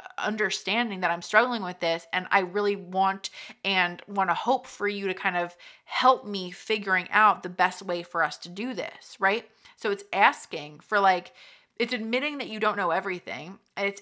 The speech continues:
asking for support from, again, somebody who hopefully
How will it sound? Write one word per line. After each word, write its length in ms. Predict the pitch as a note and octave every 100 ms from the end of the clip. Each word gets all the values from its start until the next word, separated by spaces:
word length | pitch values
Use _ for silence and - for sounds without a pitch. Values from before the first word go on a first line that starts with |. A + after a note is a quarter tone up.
| _
asking 640 | F3+ B3 - - E3 E3
for 160 | E3 G3
support 680 | - E3 - C#4 A3+ E3+ -
from, 200 | G#3+ G3+
again, 420 | F#3 A#3 A3 F#3
somebody 480 | - G#3+ A#3 G3 F#3
who 160 | F3+
hopefully 840 | D#3+ C4+ F4 - F3+ D#3 E3+ -